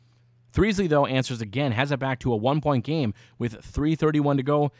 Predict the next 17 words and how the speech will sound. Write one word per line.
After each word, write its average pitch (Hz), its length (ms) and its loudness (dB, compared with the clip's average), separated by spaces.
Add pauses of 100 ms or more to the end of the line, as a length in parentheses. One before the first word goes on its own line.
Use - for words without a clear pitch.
(140)
He 160 160 -4
now 156 140 2
has 113 240 -2
three 208 480 -2
thousand 151 400 2
career 120 180 -2
points 156 400 -4 (260)
as 127 200 -4
well, 120 340 -2
but 104 220 -6
Melo, 139 340 0
unfortunately, 127 600 -2
answers 127 340 -8
with 120 220 -6
a 110 140 -10
four-point 107 960 -6
play. 107 360 -6